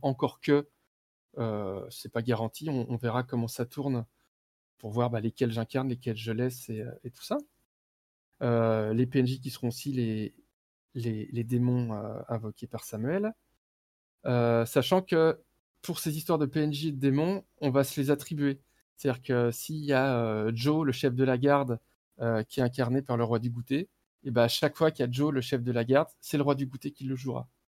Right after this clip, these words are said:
Ça sera son personnage. Euh,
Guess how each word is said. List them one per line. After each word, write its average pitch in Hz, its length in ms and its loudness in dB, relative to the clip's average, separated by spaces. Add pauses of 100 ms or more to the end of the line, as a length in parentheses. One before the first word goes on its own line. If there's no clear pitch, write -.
(760)
Ça - 120 -4
sera 143 200 0
son 139 160 -2
personnage. 120 520 -6 (1000)
Euh, 110 840 -2